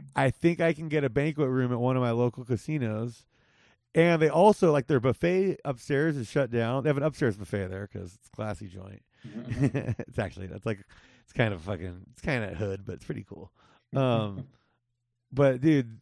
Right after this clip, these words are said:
Speaker 1: their buffet shut down, so it's just set up as, like, a banquet room to rent out now.
Speaker 2: Hmm,
Speaker 1: And so, and it's
Speaker 2: okay.
Speaker 1: got a pretty cool view and window. Like, it's not your typical conference room. So I, I,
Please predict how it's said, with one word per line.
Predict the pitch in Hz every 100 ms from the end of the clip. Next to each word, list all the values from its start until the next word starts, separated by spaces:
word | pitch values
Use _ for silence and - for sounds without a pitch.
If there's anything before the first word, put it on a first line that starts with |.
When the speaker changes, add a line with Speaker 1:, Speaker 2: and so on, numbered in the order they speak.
| _ 135 -
Speaker 1:
their | 139 147
buffet | 135 120 180 196
shut | 165 127
down, | 127 123 - _ _ _
so | 165
it's | 151
just | 170 160
set | 196 180
up | 165
as, | 165
like, | 170 156
a |
banquet | 120 143 156 147
room | 135 123
to |
rent | 117 120
out | 123 117
now. | 101 82 82 _ _ _ _ _ _ _ _ _ _ _
Speaker 2:
Hmm, | 170 226
Speaker 1:
And | 131 120
so, | -
and | 156 156
it's |
Speaker 2:
okay. | 160
Speaker 1:
got | 190
a | 196
pretty | - 214
cool | 202 214 214
view | 156 170 196 196 196 190
and | 151 139
window. | 156 175 180 165
Like, | 156 143 - -
it's | 147
not | 190 190
your | 170
typical | - 165 160 143
conference | - 147 143 127 101
room. | 101 92
So | 104 117
I, | 135
I, | -